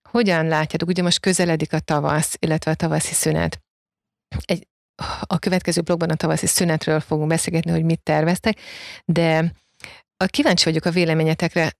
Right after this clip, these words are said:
mennyire, ö, zárkózunk be helyiségekbe,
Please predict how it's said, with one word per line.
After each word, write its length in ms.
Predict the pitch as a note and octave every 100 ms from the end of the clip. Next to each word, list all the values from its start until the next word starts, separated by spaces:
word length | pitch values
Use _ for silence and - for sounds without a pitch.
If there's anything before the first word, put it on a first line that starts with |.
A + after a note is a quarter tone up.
| _ _
mennyire, 880 | F#3+ A3 C4 F3+ D3 D3+ D3 D3+ D#3+
ö, 420 | - E3 D#3 D3+ D#3
zárkózunk 800 | - F#3 E3 D#3 - F3+ D#3+ D#3
be 200 | D#3+ D3
helyiségekbe, 920 | D3 D#3+ D#3 - E3 D3+ D#3+ D#3 D#3